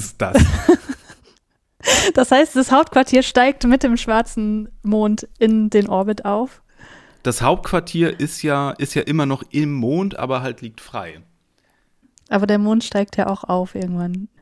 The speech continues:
Speaker 1: Ja, aber du, wir bekommen ja auch noch die ganzen Statusberichte von dem Inneren dann.
Speaker 2: Ja, ja,
Speaker 1: Wir sehen ja
Speaker 2: genau.
Speaker 1: auch wirklich tatsächlich, das ist ja keine Kameraansicht, das ist ja wirklich die Screen-Ansicht mehr oder weniger, die wir dann vom Bildschirm aus haben von da.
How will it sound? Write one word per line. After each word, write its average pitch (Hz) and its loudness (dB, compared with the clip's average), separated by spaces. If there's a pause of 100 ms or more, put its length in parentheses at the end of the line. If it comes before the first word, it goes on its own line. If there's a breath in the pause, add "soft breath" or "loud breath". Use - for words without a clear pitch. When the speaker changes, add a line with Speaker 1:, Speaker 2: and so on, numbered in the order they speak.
(160)
Speaker 1:
Ja, 123 -2
aber 123 -2
du, 117 -8 (120)
wir 120 -2
bekommen 113 -4
ja 120 0
auch 104 -2
noch 110 -2
die 110 -6
ganzen 107 -4 (180)
Statusberichte 95 -8 (100)
von 90 -6
dem 87 -6
Inneren 85 -8
dann. 82 -14 (600)
Speaker 2:
Ja, 208 0 (100)
ja, 208 -4
Speaker 1:
Wir 107 0
sehen 123 2
ja 127 2
Speaker 2:
genau. 101 -2
Speaker 1:
auch 101 -4
wirklich 123 -2
tatsächlich, 117 -6
das 110 -8
ist 110 -10
ja 113 -4
keine 104 -6 (560)
Kameraansicht, 123 -4
das 110 -4
ist 110 -12
ja 110 -2
wirklich 107 -8
die - -14
Screen-Ansicht 95 -8
mehr 98 -10
oder 92 -6
weniger, 95 -6
die 92 -6
wir 101 -2
dann 98 -6
vom 95 -6
Bildschirm 95 -4
aus 90 -10
haben 87 -10
von 87 -14
da. - -14